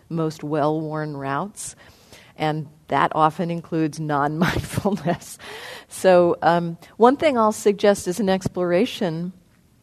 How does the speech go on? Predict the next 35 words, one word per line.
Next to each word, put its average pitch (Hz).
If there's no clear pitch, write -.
um, 165
because 190
there's 208
a 208
lot 208
of 233
energy 226
that 202
we 202
use 196
in 208
our 185
regular 196
day, 143
not, 196
not 233
only, 220
not 220
only 240
to 185
speak 190
of 151
the 170
mindfulness. 156
Uh, 131
so 151
before 165
I 170
was 165
talking 160
about 151
looking 214
at 180
how 214
you're, 190